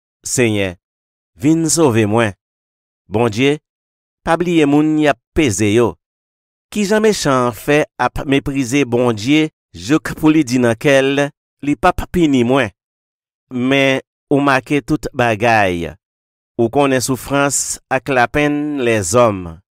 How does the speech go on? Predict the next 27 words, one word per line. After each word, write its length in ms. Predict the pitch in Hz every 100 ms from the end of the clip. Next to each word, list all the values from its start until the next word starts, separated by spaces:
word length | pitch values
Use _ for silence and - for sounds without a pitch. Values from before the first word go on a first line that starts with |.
| _ _ _ _ -
Ou 140 | 131
toujou 320 | - 147 156
pare 380 | - 147 139 151 -
pou 160 | 147 -
ede 320 | 131 107 110 104
yo. 240 | 123 110 - _ _ _ _ _ 101
Moun 300 | 120 135 139
ki 80 | 151
san 220 | 143 135
defans 400 | 139 120 127 117 156
yo, 160 | 156 160 _ _ _ _ _ _
se 140 | - 196
nan 140 | 185
men 140 | 165 165
ou 200 | 180 196
yo 100 | 170
lage 260 | 147 131 131
kòz 380 | - 110 104 104
yo, 120 | 147 160 - _ _ _ _ _
paske 320 | 101 107 - 120
ou 100 | 120
toujou 460 | 127 120 110 139 -
ede 260 | 135 120 117
moun 440 | 127 139 143 143
ki 140 | - 127
san 200 | - 107
papa, 400 | 101 95 107 95